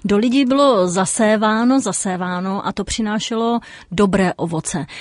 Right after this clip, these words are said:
Alespoň, když vzpomeneme ta slavná období, o kterých jsme hovořili, kdy skutečně tady byli muži a ženy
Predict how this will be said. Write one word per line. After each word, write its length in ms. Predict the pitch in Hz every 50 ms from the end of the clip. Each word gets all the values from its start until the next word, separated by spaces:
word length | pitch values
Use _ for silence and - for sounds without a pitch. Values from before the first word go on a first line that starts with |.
| - -
Alespoň, 800 | - 185 190 190 196 - - 208 202 202 202 202 202 190 190 180
když 260 | 175 190 202 196 - -
vzpomeneme 580 | - - - 196 190 202 202 214 214 214 208
ta 140 | - - 156
slavná 440 | - - 180 165 165 196 196 202 156
období, 440 | 196 196 190 214 208 196 214 208 202
o 40 |
kterých 380 | 190 - - 202 190 202 196 -
jsme 180 | - 220 208 202
hovořili, 640 | 208 208 196 208 208 202 226 214 208 208 202 202 - - - - - - -
kdy 280 | - 196 202 196 214 202
skutečně 520 | - - 208 196 - 208 - - 220 196
tady 340 | - - 196 196 196 190 185
byli 460 | 170 165 160 170 196 202 190 185 175
muži 420 | 175 170 175 185 190 185 202 190 -
a 100 | - 190
ženy 500 | 175 160 196 196 190 202 190 180 175